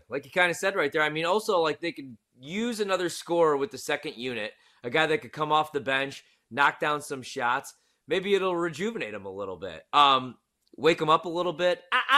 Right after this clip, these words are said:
I, I don't know. I think a lot of it is just, like, Klay is not capable of being Klay anymore because of the injuries, because he's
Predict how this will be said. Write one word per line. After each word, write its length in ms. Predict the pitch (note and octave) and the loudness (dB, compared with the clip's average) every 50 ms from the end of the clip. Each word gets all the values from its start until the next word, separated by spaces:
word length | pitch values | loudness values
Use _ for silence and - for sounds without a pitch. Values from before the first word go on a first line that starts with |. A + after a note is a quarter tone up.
| C#4 - B3 | 2 2 0
I, 60 | C#4+ | -2
I 20 | |
don't 120 | D4 C4 C4+ | -2 -2 -2
know. 120 | C#4+ A3 | -2 -2
I 120 | - A#3+ | -2 -4
think 180 | A3 G#3+ A3 - | -6 -8 -10 -8
a 60 | F#3+ | -6
lot 200 | D#3 E3+ G3+ B3+ | -4 -2 -2 -2
of 140 | C#4 A#3 F#3+ | -4 -6 -8
it 80 | E3+ D#3+ | -8 -8
is 160 | D#3+ D3 C#3 | -8 -10 -12
just, 160 | D3 C#3 - | -16 -12 -10
like, 180 | D#3+ C#3 B2 - | -10 -10 -12 -14
Klay 520 | - D3 D#3+ F#3 F#3 F#3+ F#3+ F#3 F3+ F3 - | -14 -8 -6 -4 -4 -2 -4 -4 -6 -8 -8
is 220 | - D#3+ D3 B2 C#3 | -12 -14 -14 -10 -8
not 260 | D#3 D3+ D3 C3+ _ | -6 -6 -6 -8 _
capable 520 | E3 F3+ G3 F3+ D3+ A#2 B2+ B2+ A#2 A2+ | -10 -10 -10 -10 -12 -12 -10 -10 -10 -10
of 160 | A2 G#2 F2 | -12 -14 -14
being 280 | F2 A2+ A2 G#2 G2 F#2+ | -14 -14 -12 -12 -14 -16
Klay 340 | - - A2+ A2+ A2+ A2+ A2+ | -12 -8 -4 -2 -2 -2 -2
anymore 360 | A2 A2+ A2 A2+ A2+ B2 B2+ | -4 -6 -8 -6 -4 -4 -4
because 340 | A2 B2 A#2+ - C#3+ C#3 C3+ | -4 -6 -6 -6 -4 -4 -4
of 140 | C#3 A2 F#2+ | -4 -6 -6
the 160 | A2 A2 B2 | -6 -6 -6
injuries, 420 | C3+ C#3+ C3+ D3 D3 C#3+ C#3+ C3 | -6 -6 -6 -6 -4 -4 -4 -6
because 280 | A#2 A#2 - C#3+ C3 B2 | -8 -6 -6 -6 -4 -4
he's 240 | C3 B2 A2 - | -8 -12 -12 -16